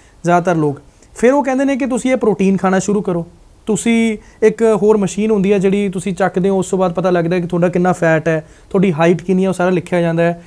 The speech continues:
ਤੁਹਾਡੀ ਹਰ ਬਾਡੀ muscle ਜਿਹੜਾ ਹੈ ਉਹਦੀ ਏਜ ਕਿੰਨੀ ਹੈ, ਉਹ ਸਾਰਾ ਹੁੰਦਾ ਹੈ। ਫਿਰ ਤੁਹਾਨੂੰ ਕਿਹਾ ਜਾਂਦਾ ਕਿ ਤੁਹਾਨੂੰ ਲਗਾਤਾਰ ਛੇ ਮਹੀਨੇ ਇਹ ਵਾਲੀ exercise ਕਰਨੀ ਪਏਗੀ ਤਾਂ ਤੁਹਾਡਾ ਜਾ ਕੇ ਇਹ ਸਰੀਰ ਠੀਕ ਹੋਏਗਾ। ਕੀ ਲੱਗਦਾ ਹੈ ਇਹ ਮਾਫੀਆ ਹੈਗਾ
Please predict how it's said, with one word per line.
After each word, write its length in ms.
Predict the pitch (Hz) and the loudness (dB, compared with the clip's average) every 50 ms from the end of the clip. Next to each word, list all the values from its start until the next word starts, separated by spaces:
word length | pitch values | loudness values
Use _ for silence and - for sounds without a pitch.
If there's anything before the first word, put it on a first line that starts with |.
| - - - - | -20 -20 -20 -6
ਤੁਹਾਡੀ 340 | - - 220 196 262 262 - - - _ _ _ - - - 202 | 0 2 4 4 4 2 0 -4 -12 _ _ _ -12 -4 0 0
ਹਰ 160 | 240 254 233 202 175 | 0 0 -2 -8 -12
ਬਾਡੀ 400 | 202 196 202 180 196 202 196 240 | -12 -10 -6 -4 -2 -2 -2 -2
muscle 280 | 233 226 - - 226 220 | -4 -4 -4 -4 -4 -2
ਜਿਹੜਾ 180 | 185 208 208 | -2 -2 -2
ਹੈ 140 | 208 202 208 | 0 -2 -2
ਉਹਦੀ 140 | 220 208 247 226 | -2 -4 -4 -2
ਏਜ 240 | 208 202 196 165 160 | 0 0 0 0 -2
ਕਿੰਨੀ 340 | - 196 180 170 170 165 | -2 -2 -2 0 0 -2
ਹੈ, 140 | 151 151 147 - _ _ _ - _ - | -2 -4 -8 -12 _ _ _ -20 _ -2
ਉਹ 100 | - 233 | 0 0
ਸਾਰਾ 300 | 226 - 208 208 233 269 | 0 0 0 0 2 2
ਹੁੰਦਾ 260 | 247 196 190 180 170 165 | 0 0 0 0 0 0
ਹੈ। 140 | 151 - - - _ - - | -2 -4 -12 -20 _ -12 -4
ਫਿਰ 180 | - 240 269 | -2 0 0
ਤੁਹਾਨੂੰ 240 | - 240 254 262 262 | 0 0 -2 -2 -2
ਕਿਹਾ 200 | 214 240 247 262 | 0 0 2 2
ਜਾਂਦਾ 220 | 247 233 214 233 240 | 2 0 0 0 -2
ਕਿ 100 | 262 254 | -2 -4
ਤੁਹਾਨੂੰ 320 | 190 - 208 208 220 226 | -6 -4 -4 -4 -2 -2
ਲਗਾਤਾਰ 400 | 202 180 190 196 180 202 190 190 | -2 0 0 0 0 0 -2 -2
ਛੇ 160 | - 190 190 | 0 0 0
ਮਹੀਨੇ 260 | 202 214 214 180 180 | 0 0 0 0 0
ਇਹ 180 | 196 - 190 202 | 0 2 2 2
ਵਾਲੀ 180 | 214 220 208 190 | 2 2 0 0
exercise 240 | 160 - 190 175 | -2 -2 -4 -4
ਕਰਨੀ 200 | - 185 170 175 | -4 -4 -2 -2
ਪਏਗੀ 280 | 175 180 170 165 180 226 | -2 -2 -2 -2 -2 -4
ਤਾਂ 220 | 208 196 180 175 | -4 -4 -4 -4
ਤੁਹਾਡਾ 200 | 175 175 175 175 | -2 -2 -2 0
ਜਾ 140 | 170 170 165 | 0 0 -2
ਕੇ 260 | 151 - 185 214 240 247 - - - - - - | -2 -2 -2 -4 -4 -4 -8 -18 -20 -20 -10 -6
ਇਹ 80 | 202 190 | -6 -4
ਸਰੀਰ 280 | - - 185 185 202 | -2 0 0 0 0
ਠੀਕ 280 | 190 - 180 165 151 - | -2 -2 -4 -4 -2 0
ਹੋਏਗਾ। 280 | 175 151 131 110 110 110 - _ _ _ - - - - - | -2 -2 -2 -4 -8 -12 -14 _ _ _ -20 -20 -20 -12 -4
ਕੀ 160 | - 233 240 | 0 2 4
ਲੱਗਦਾ 280 | 233 220 190 180 185 190 | 4 4 4 2 2 0
ਹੈ 100 | 196 202 | 0 0
ਇਹ 220 | 208 214 220 233 | 0 2 2 2
ਮਾਫੀਆ 440 | 226 185 156 156 - - 196 214 208 147 147 | 4 2 0 0 0 2 2 2 2 2 2
ਹੈਗਾ 440 | 156 160 196 220 214 190 196 220 | 0 2 4 4 4 2 0 -6